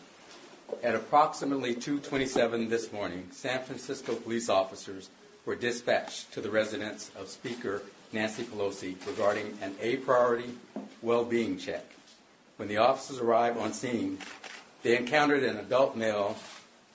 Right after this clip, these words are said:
and Mister Pelosi's husband, Paul. Our officers observed Mister Pelosi and the suspect both holding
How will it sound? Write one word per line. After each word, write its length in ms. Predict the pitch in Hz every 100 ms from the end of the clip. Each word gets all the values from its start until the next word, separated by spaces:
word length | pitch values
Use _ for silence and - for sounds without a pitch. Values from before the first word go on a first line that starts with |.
| -
and 160 | 110
Mister 320 | 120 - 139 135 - - -
Pelosi's 420 | 120 117 120 113
husband, 460 | 117 110 92 92 92 - - -
Paul. 320 | - 87 85 - - _ _ - - - - - - -
Our 160 | 104 107
officers 540 | 127 135 139 143 139
observed 500 | - 101 117 123 120
Mister 220 | 120 117 -
Pelosi 440 | 127 117 113 110
and 100 | 101
the 40 |
suspect 760 | 101 120 117 - 104 - - 98
both 340 | 123 156 151 -
holding 400 | 127 117 104